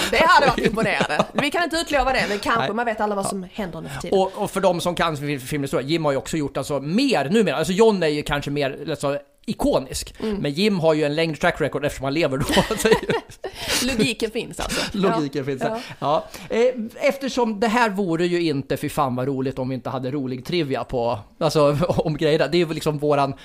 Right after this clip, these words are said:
Speaker 2: vår grej att gräva
Speaker 1: Mm.
Speaker 2: ner oss i det. Och en av mina favorittrivia så här är att den här filmen är faktiskt välsignad av Vatikanen som bra humor. <laughs> Och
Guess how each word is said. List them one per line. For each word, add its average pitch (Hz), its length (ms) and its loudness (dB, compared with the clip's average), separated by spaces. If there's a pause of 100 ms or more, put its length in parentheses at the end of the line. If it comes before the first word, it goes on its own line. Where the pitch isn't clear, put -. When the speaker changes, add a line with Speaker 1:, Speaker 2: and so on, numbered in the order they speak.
Speaker 2:
vår 151 180 2
grej 156 220 -2
att 135 100 -8
gräva 139 140 0
Speaker 1:
Mm. 151 120 -2
Speaker 2:
ner 208 120 0
oss - 100 -8
i 147 60 -6
det. 151 120 -6 (400)
Och 190 240 -4 (240)
en 240 200 2
av 233 80 4
mina 240 240 0
favorittrivia 277 640 -2
så - 100 -6
här - 60 -8
är 180 80 -2
att - 160 -8 (200)
den 170 100 -2
här 233 140 0
filmen 180 380 -4
är 180 60 -2
faktiskt - 560 -8 (260)
välsignad 165 760 -2
av 147 80 -2
Vatikanen 143 800 -2
som 147 260 -2
bra 160 540 4 (240)
humor. 147 360 2
<laughs> - 1800 -4
Och 208 220 4